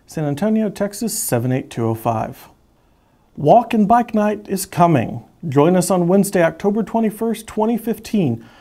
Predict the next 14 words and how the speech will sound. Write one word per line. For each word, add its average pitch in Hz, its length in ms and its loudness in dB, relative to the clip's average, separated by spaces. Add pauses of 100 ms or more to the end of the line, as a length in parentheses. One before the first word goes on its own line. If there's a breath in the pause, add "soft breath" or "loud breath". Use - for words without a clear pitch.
(180 loud breath)
for 208 120 -4
the 208 60 2
next 220 380 0
joint 220 280 0
meeting 185 320 2
of 117 120 -4
the 120 60 -4
Bicycle 175 500 0
Mobility 147 480 0
and 127 100 -4
Pedestrian 147 460 -2
Mobility 151 400 0
Advisory 123 440 2
Committees. 120 580 -4